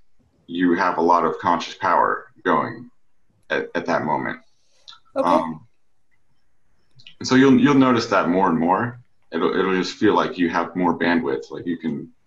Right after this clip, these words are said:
Speaker 1: encompass more in your consciousness. Um, so there's that, and, and then there's the vividness that you can achieve,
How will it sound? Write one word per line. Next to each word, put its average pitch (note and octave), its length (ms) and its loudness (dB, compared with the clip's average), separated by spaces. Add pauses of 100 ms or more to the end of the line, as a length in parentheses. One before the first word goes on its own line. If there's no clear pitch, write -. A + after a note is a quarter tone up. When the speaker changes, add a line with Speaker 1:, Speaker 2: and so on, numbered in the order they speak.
(480)
Speaker 1:
encompass F2 560 -2
more D#2+ 420 2
in D#2+ 120 -6
your C#2+ 140 -8
consciousness. D#2+ 720 -6 (800)
Um, - 420 -10 (640)
so - 200 -2
there's F#2 160 2
that, G2 280 0
and, E2+ 220 -2
and F2 160 -2
then E2+ 120 0
there's E2 200 -2
the D#2+ 100 -6
vividness D2+ 640 -4
that C2+ 120 -8
you D2 120 -10
can C#2+ 240 -10
achieve, C#2 480 -8